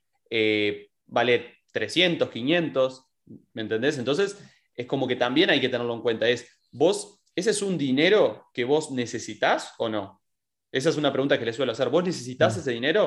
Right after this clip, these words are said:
Speaker 1: O sea, ¿qué pasa si lo perdés? O sea, si lo perdés, no. Si lo invertís y no te viene ese, ese, por lo menos ese dinero de retorno el primer mes. Y hay veces que me han dicho, "Mirá, no, si yo, eh, invierto tres y-, en, en total, ¿no? Con los honorarios y todo,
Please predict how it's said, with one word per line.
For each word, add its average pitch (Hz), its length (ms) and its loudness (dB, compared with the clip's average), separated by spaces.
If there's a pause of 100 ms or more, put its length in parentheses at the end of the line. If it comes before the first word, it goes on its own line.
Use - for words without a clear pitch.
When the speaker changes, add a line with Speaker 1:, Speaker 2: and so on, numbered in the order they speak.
(100)
Speaker 1:
O - 480 -20
sea, - 360 -2 (120)
¿qué 156 120 4
pasa 190 240 2
si 160 120 0
lo 135 120 4
perdés? 117 480 0 (200)
O - 60 -20
sea, 104 220 0
si 127 120 -2
lo 127 100 2
perdés, 160 260 4
no. 143 200 4
Si 120 100 -6
lo 117 60 -2
invertís 123 540 -2
y 139 60 -2
no 143 120 2
te 147 100 2
viene 156 420 2
ese, 143 380 0
ese, 131 220 -2
por 120 140 0
lo 127 100 2
menos 143 180 0
ese 135 160 -4
dinero 127 340 2
de 117 120 2
retorno 123 420 -4
el 117 80 -4
primer 110 300 -6
mes. 104 200 -8 (300)
Y 123 80 -2
hay 123 100 6
veces 143 200 4
que 135 80 0
me 123 60 2
han 123 80 0
dicho, 147 300 0
"Mirá, 123 220 0
no, 123 340 -2 (180)
si - 140 -12
yo, 139 320 4
eh, 127 260 4
invierto 131 720 0
tres 123 320 0
y-, 143 160 -2
en, 123 320 -4
en 123 120 -2
total, 127 380 4
¿no? 127 160 2
Con 117 100 -2
los 113 140 -6
honorarios 117 460 2
y 113 80 -8
todo, 120 420 0